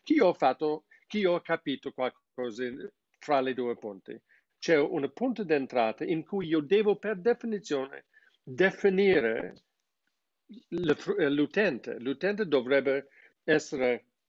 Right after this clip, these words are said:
nel certo quadro e alla fine un altro.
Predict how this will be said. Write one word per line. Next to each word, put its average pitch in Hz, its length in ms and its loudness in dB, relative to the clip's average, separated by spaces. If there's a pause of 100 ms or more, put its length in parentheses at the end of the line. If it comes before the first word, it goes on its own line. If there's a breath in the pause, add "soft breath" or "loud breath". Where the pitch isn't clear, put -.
(320)
nel 139 500 0
certo 147 320 -6
quadro 117 580 -2
e 240 100 -2
alla 226 220 2
fine 143 540 -4
un 208 160 0
altro. 107 480 -10